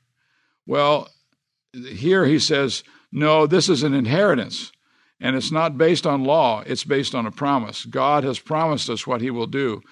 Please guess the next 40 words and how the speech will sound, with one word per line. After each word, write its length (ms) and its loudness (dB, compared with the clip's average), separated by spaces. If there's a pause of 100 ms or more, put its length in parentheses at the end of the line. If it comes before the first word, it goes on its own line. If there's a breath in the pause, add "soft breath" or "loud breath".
(140 soft breath)
through 340 -4
Abraham 640 0 (200 soft breath)
and 120 -6
through 240 -4
Abraham's 540 -2
descendant, 640 -4
his 160 -4
seed, 400 -2
which 200 -8
is 120 -10
Christ. 500 -2 (540 soft breath)
In 80 -4
fact, 300 0
the 100 -2
promise 580 -2
and 220 -2
law 340 0
are 120 0
not 300 0
antithetical 760 -4
by 160 -6
nature. 380 -4
God 380 0
can't 320 -6 (360 soft breath)
grant 360 0
acceptance 680 -4
through 160 -4
promise 580 -4
and, 320 -8
and 260 -2
law 200 -2
at 100 -6
the 80 -6
same 300 -4
time. 360 -4 (360 soft breath)
They're 160 2
opposites. 640 0 (260 soft breath)
You 160 0
either 200 8
say, 500 0